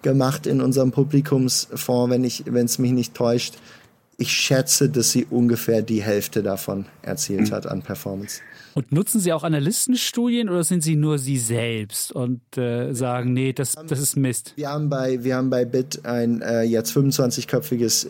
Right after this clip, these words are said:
Speaker 1: Team. Ähm, den Großteil davon, äh, letzten Endes sind Analysten, sind Datenwissenschaftler, sind, sind Softwareingenieure.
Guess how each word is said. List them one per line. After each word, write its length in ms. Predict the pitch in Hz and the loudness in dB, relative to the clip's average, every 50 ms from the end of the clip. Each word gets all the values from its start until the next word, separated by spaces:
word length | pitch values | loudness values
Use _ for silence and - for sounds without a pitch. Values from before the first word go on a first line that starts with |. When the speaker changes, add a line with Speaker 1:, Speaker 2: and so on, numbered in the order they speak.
| - | -6
Speaker 1:
Team. 280 | 120 - 160 196 226 - - - - - - - | 0 2 4 4 4 2 0 -10 -16 -14 -6 -2
Ähm, 240 | 117 117 113 117 | 0 2 2 4
den 140 | 117 127 127 | 6 6 6
Großteil 520 | 123 110 127 135 143 147 - 165 139 135 127 | 6 6 4 6 6 4 4 4 4 6 6
davon, 640 | 123 120 120 - - 135 127 123 123 120 120 123 - - - | 4 4 2 2 2 2 4 4 4 2 0 -2 -6 -10 -8
äh, 420 | - 113 113 110 107 98 - - - | -4 -2 -2 0 -2 -4 -4 -4 0
letzten 340 | 120 117 113 - - 120 | 0 0 0 0 -4 -2
Endes 280 | 98 107 117 117 113 - | 0 2 2 2 2 2
sind 260 | - 131 131 123 - | 2 2 2 2 0
Analysten, 640 | - 117 120 113 117 127 135 143 147 151 - 131 123 | -2 0 2 2 4 4 4 4 4 2 0 0 0
sind 220 | 120 117 113 117 | 2 0 2 2
Datenwissenschaftler, 1040 | 110 117 - 135 131 127 120 117 - 139 123 - 120 117 - - - 123 117 113 110 | 0 0 0 0 0 0 0 0 0 0 0 0 0 -2 -4 -2 -2 0 2 2 0
sind, 180 | 113 113 113 | 0 0 -2
sind 340 | 117 - - 107 110 113 110 | -2 -2 -4 -2 0 -2 -2
Softwareingenieure. 920 | - - 151 151 - 151 139 127 131 123 131 131 131 127 131 127 139 139 | 0 0 0 0 2 0 0 2 2 2 2 4 4 2 4 4 2 0